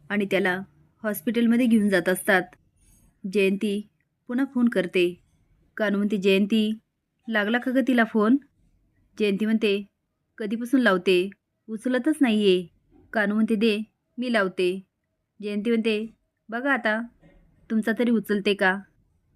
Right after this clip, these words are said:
कानू फोन लावते आणि सावली उचलते.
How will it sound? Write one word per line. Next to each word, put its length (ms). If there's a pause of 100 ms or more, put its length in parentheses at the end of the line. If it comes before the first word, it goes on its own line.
कानू 220
फोन 200
लावते 420 (360)
आणि 160
सावली 300
उचलते. 580